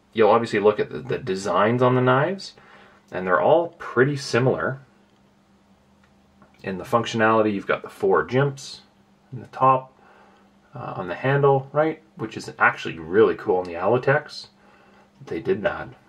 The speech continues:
That was one of the things I was a little concerned going to a carbon front scale. But they maintain that, and, uh, really, really nicely done.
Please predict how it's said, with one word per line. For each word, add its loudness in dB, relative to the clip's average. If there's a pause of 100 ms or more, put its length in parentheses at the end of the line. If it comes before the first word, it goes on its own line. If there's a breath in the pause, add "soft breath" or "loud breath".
(180)
That -16
was -18
one -8
of -8
the -8
things -8
I -4
was -8
a -6
little -4
concerned -8
going -6
to -6
a -8
carbon -2
front -10
scale. 0 (1500 soft breath)
But -20
they -12
maintain -6
that, 0 (1000 soft breath)
and, -14
uh, -10
really, -10
really -14
nicely -16
done. -16